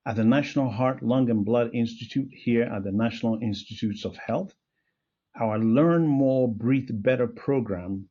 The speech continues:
offers a range of publications and materials for primary care providers to read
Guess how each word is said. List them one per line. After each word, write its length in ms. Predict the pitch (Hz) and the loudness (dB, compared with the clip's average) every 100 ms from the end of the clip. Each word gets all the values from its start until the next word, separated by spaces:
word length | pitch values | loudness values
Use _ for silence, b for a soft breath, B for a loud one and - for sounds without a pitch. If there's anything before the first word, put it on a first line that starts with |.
| - | -8
offers 380 | 127 127 123 113 | -6 -4 -6 -4
a 80 | |
range 480 | 101 101 139 185 165 | -4 -2 -2 0 -2
of 120 | 151 - | -6 -6
publications 880 | 135 131 131 156 160 - 107 101 | -6 -6 -6 -4 -6 -4 -4 -4
and 160 | 104 104 | -2 -2
materials 840 | 101 - - 180 98 78 - - b b b b b _ | -2 -4 -2 0 -2 -8 -12 -16 b b b b b _
for 120 | - | -8
primary 480 | 110 139 151 151 143 | -2 2 4 4 0
care 160 | - 123 | -2 -2
providers 800 | - 120 104 95 92 80 - - - | 0 -2 0 -2 -2 -4 -6 -16 -6
to 140 | 117 | -2
read 480 | 104 107 120 190 226 | 0 2 4 2 0